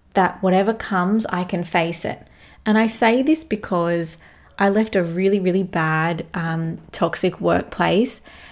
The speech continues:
and I went into another situation, and it was fine at first, but then there was some movement, and, um,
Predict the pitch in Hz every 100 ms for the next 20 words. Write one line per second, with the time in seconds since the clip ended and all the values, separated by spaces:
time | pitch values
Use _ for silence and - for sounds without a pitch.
0 | - - 185 185 180 180 - 180 175 180
1 | 190 - 190 185 185 - 175 - 180 180
2 | 180 180 185 - - - 185 170 165 180
3 | 170 - 170 - 180 180 185 - 185 165
4 | 160 - 185 180 175 175 175 - 180 175
5 | 180 196 190 165 170 180 170 165 160 160
6 | - - _ _ _ - 180 175 165 165
7 | 165